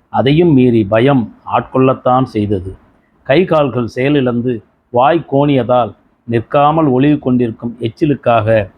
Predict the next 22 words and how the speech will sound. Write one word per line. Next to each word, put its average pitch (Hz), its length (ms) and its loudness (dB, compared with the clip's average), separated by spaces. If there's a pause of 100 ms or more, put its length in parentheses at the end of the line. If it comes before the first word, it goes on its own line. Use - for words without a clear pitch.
(320)
ஈக்கள் 131 420 0
முகத்தை 110 440 -2
சுற்றி 120 420 -4
சுற்றி 131 360 -6
படையெடுத்தன. 107 540 0 (760)
கை 147 240 2
கால்கள் 156 360 2
விளங்காம 147 520 0
போனதுனால 143 640 0
தானே 160 300 0 (300)
நமக்கு 123 280 -2
இந்த 127 200 0
நிலைமை 147 300 2
வந்துடுச்சு. 123 600 -2 (380)
ஒழுகிற 156 400 4
எச்சியும் 143 400 -2
துடைக்க 143 300 -2
முடியல, 151 460 0 (300)
வலியிற 147 420 4
கண்ணீரையும் 160 520 0
நிறுத்த 143 280 0
முடியல. 120 420 -2